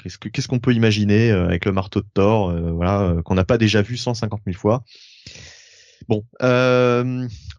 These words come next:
ouais, bon, c'est pas, c'est pas, c'est pas folichon, quoi, comme numéro, et, euh, et en plus, je crois qu'on va retrouver Alley Wing, euh, aussi sur le prochain, hein, puisque, euh, puisque ça ne se termine pas, euh,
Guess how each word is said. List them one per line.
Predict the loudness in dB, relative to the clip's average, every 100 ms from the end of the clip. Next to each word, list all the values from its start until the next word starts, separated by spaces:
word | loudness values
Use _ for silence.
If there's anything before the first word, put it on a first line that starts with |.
| -4
ouais, | 0 0
bon, | 0 -4 -10
c'est | -12 -6
pas, | -2 0 2 0 0 -2 -4
c'est | -8
pas, | -4 -4
c'est | -4 -4
pas | -4
folichon, | -4 -8 -8 -8 -10
quoi, | -8 -6
comme | -4
numéro, | -2 0 2 4 4 4 4
et, | 2 2
euh, | 2 2 2 0 2
et | 2
en | 2
plus, | 0 -4
je | 0 0
crois | 0 -2 -2
qu'on | -2
va | -2
retrouver | -2 -2 -2 0
Alley | 2 0
Wing, | -2 -2 -2
euh, | 0
aussi | -2 -4
sur | -4 -4
le |
prochain, | -2 -4 -2 -2
hein, | -2 -4 -6 -8
puisque, | -10 0
euh, | 2 2 2 0 0 -2
puisque | -4 -4 -2
ça | 0 -2
ne |
se | -2 -4
termine | -2 -2 -2 0
pas, | 2 2
euh, | 2